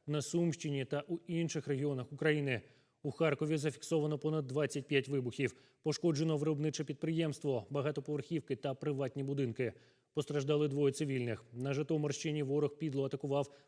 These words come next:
повторним ударом підрозділ Д С Н С, який гасив пожежу. Постраждав тридцятидев'ятирічний рятувальник.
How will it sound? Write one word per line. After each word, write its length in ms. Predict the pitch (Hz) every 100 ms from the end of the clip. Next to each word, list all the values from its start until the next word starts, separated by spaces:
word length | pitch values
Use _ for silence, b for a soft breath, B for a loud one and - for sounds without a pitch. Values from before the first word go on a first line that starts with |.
| _
повторним 560 | 156 - 170 160 139
ударом 340 | 139 151 147 123
підрозділ 460 | 143 143 127 139
Д 120 | 135
С 140 | 147 156
Н 100 | 165
С, 220 | 151 - B B B
який 280 | 151 143 135
гасив 320 | 147 - 139
пожежу. 560 | - 143 160 131 139 - B B _
Постраждав 540 | 143 151 143 160 156
тридцятидев'ятирічний 1000 | 151 143 151 156 147 127 139 131 - 127
рятувальник. 600 | 127 135 135 123 113 -